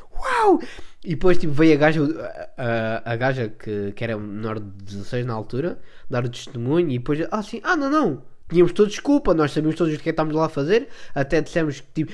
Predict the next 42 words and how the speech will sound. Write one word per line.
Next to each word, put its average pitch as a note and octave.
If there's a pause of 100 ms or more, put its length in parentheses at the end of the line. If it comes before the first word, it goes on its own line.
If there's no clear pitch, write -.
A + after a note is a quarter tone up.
(120)
eu G#3
vou D#3
pa-, D#3
para C#3+
a C#3+
parte D#3
de D3+
baixo D#3
e C#3
tu D3
vais D3+
para D3+
a -
parte C#3+
de -
cima", F3
as C3+
duas C3
gajas E3+
a D3+
vigiar C#3
e C3+
depois C3
aquilo B2
foi B2+
bué. B2 (240)
E E3
depois C#3 (680)
o C3
procurador-geral C3
começou, B2+
tipo, A#2+ (400)
a, G#2
a A#2
guerrear, A#2
entre A#2+
aspas, C3+
com A#2
a G#2+
outra B2
gaja. C3+
Tipo, C3+